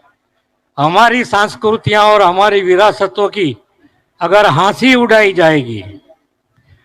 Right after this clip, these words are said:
हमारे पूर्वजों, हमारी माँ बहनों को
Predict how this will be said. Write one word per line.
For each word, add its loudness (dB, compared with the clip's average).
हमारे 2
पूर्वजों, 0
हमारी 0
माँ 2
बहनों -2
को -6